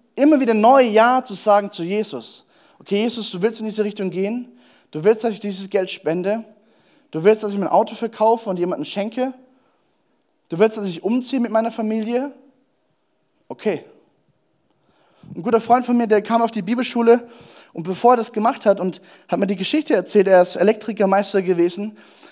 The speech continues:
hat Frau, hat Kinder gehabt, hat gut verdient und hat gemerkt, irgendwie in seinem Inneren regt sich was und, und Gott bewegt den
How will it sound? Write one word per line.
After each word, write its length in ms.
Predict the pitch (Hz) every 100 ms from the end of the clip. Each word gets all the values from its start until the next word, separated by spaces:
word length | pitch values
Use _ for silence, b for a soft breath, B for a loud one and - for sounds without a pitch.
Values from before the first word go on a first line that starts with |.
| b
hat 160 | 165
Frau, 280 | - 208 226
hat 140 | 214 220
Kinder 300 | 240 233 226
gehabt, 400 | 196 208 214 196
hat 100 | -
gut 160 | 220
verdient 560 | - 175 214 226 233 - b b b b b b b -
und 100 | 180
hat 140 | 196
gemerkt, 400 | 208 202 220 220
irgendwie 260 | 220 226 220
in 120 | 208
seinem 260 | 214 208
Inneren 600 | - 233 220 214 214 - -
regt 340 | 165 220 220
sich 200 | 220 202
was 260 | 196 208 -
und, 200 | 175 -
und 160 | 170
Gott 240 | 175 208 208
bewegt 300 | 175 214 208
den 280 | 202 190